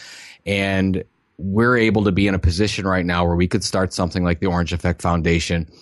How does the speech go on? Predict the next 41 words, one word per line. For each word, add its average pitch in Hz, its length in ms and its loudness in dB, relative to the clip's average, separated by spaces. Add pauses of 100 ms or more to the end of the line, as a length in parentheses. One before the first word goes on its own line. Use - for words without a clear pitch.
(220)
and 87 300 0 (100)
raise, 98 400 2
fundraise 104 540 2
money 98 440 2 (200)
so 98 160 0
that 92 260 0
families 104 540 2
and 90 120 0
children 95 440 0
specifically 92 680 0
that 82 220 0
need 127 360 4
to 135 60 2
get 110 140 0
speech 104 280 0
therapy, 90 480 2
that 82 180 0
can't 92 240 0
afford 90 380 2
it, 80 120 0 (360)
we're 95 180 2
able 90 260 4
to 85 80 2
give 82 220 0
them 82 160 0
that 80 180 0
opportunity. 78 680 -2
So 80 460 -2
we, 92 240 0
we 87 180 0
started 92 400 0
this, 90 260 2 (360)
um, 82 360 0
earlier 95 340 2
this 87 260 0
year, 104 200 4
Orange 90 280 2
Effect 90 260 -2
Foundation, 87 640 0
and 82 340 0
it's, - 380 -4